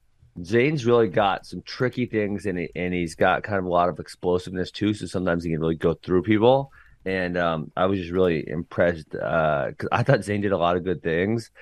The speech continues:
and, uh, Sealy evaded them all. I think maybe he got, Zane got one push out or something like that. It wasn't really competitive,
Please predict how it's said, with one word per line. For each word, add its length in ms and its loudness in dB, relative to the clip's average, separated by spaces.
and, 640 2
uh, 260 -4
Sealy 500 0
evaded 340 0
them 200 2
all. 200 4
I 80 2
think 220 -4
maybe 540 -2
he 200 -6
got, 240 -2
Zane 180 -2
got 220 0
one 180 2
push 320 -4
out 180 2
or 140 -4
something 320 -4
like 180 -2
that. 80 -2
It 60 0
wasn't 400 0
really 180 0
competitive, 560 0